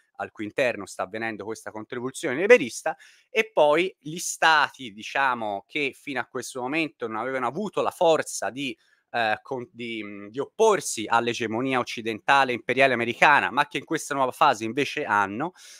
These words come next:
eh, che stanno appunto, ehm, tra virgolette, mettendo, mettendo,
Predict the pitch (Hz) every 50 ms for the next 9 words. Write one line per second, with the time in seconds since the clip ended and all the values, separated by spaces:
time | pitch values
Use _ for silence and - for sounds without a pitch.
0 | _ _ _ - 202 - - 240 214 - - 139 120 123 160 170 - _ 123 104
1 | 101 _ - 135 131 - 127 123 113 110 107 104 101 101 101 98 98 95 95 95
2 | 95 92 92 92 _ - 117 110 117 113 107 - 151 147 110 101 - _ - 147
3 | 131 117 104 101 98 113 131 - _ _ 110 101 107 107 110 110 117 123 117 117
4 | 113 107 104 104 113 113 _ _ 110 101 104 104 98 117 110 110 110 107 104 95
5 | -